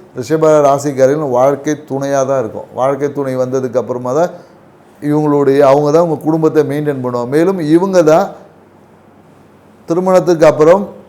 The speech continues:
ரிஷபராசியின் வாழ்க்கை துணை வந்து வெளிநாடு பயணங்கள் அவங்களுக்கு இருக்கான்னா, கண்டிப்பா இருக்கு. So, இவங்களுக்கு தான் அந்த தந்தையோட தொழில் அமையும். இவங்களுக்கு பெரும்பாலும் தந்தையோட தொழிலை செய்யக்கூடிய ஒரு வாய்ப்பு ரிஷபராசிக்காரர்களுக்கு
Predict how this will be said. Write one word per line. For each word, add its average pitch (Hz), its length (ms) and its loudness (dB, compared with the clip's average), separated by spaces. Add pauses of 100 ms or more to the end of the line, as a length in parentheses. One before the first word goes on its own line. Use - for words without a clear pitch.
(100)
ரிஷபராசியின் 156 580 2
வாழ்க்கை 151 460 2
துணை 143 200 -4
வந்து 165 180 -2
வெளிநாடு 175 500 2
பயணங்கள் 147 480 0
அவங்களுக்கு 135 380 -2
இருக்கான்னா, 143 460 -4 (100)
கண்டிப்பா 123 380 -6
இருக்கு. 120 500 -6 (260)
So, 185 200 2
இவங்களுக்கு 190 460 2
தான் 202 180 4
அந்த 165 220 2
தந்தையோட 180 800 6
தொழில் 170 340 2
அமையும். 151 420 0
இவங்களுக்கு 117 420 -8
பெரும்பாலும் 156 540 0
தந்தையோட 160 540 2
தொழிலை 151 400 0
செய்யக்கூடிய 147 560 -2
ஒரு 131 120 -2
வாய்ப்பு 139 420 -2
ரிஷபராசிக்காரர்களுக்கு 123 1200 -4